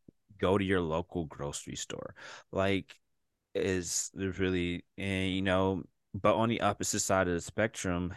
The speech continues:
hey, ladies, like, also men, although we don't outwardly say we want these things or we pursue, say that we don't care, it is nice to still be on the receiving end of that.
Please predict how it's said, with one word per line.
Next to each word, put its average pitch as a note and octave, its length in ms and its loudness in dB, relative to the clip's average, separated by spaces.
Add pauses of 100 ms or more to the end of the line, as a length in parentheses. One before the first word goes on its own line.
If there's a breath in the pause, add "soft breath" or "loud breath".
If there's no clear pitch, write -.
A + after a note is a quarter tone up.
hey, F#2+ 680 2
ladies, G#2 960 -2
like, D#2+ 200 -4
also D#2+ 640 -2 (200)
men, G2+ 440 0
although F2 440 2
we F2+ 180 0
don't E2 420 0 (100)
outwardly E2+ 440 0
say E2 220 -2
we F2+ 100 2
want F2 260 -2
these E2+ 180 -4
things F2 420 -4
or D2+ 180 -2
we D#2 200 -2 (260)
pursue, F2+ 420 -2
say F#2+ 260 2
that E2 160 0
we F2 120 -4
don't E2 520 0 (520)
care, G2 440 4 (300)
it F#2+ 100 4
is F#2 240 4
nice G2 480 -2
to F2 100 -8
still F2+ 240 2
be E2+ 140 -2
on E2+ 120 -2
the D#2+ 60 -4
receiving D#2+ 500 -6
end D2+ 180 -6
of D2+ 120 -6
that. D2+ 280 -6